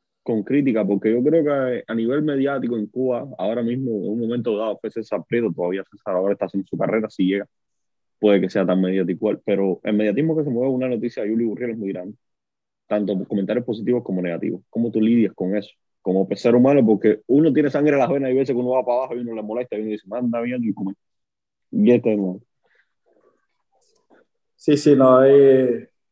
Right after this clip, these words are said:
Speaker 2: mira, y, y fue bien difícil, principalmente al principio. Al principio,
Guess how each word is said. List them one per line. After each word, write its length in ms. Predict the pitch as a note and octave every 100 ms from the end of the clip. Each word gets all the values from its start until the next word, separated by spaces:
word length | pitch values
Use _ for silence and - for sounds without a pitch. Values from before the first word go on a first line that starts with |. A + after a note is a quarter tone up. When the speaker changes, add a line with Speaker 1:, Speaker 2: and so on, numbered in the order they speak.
| _ -
Speaker 2:
mira, 240 | C#3+ B2+
y, 460 | B2 B2 B2 B2 A#2 -
y 80 | B2+
fue 200 | D3 E3+
bien 120 | E3+
difícil, 360 | D3+ E3 - B2
principalmente 540 | B2+ D3 D#3+ F3+ F#3
al 140 | E3 C3
principio. 520 | C3 - E3+ C#3 B2
Al 100 | A#2+
principio, 840 | B2 B2 E3 E3+ E3+ D#3+ D3+ -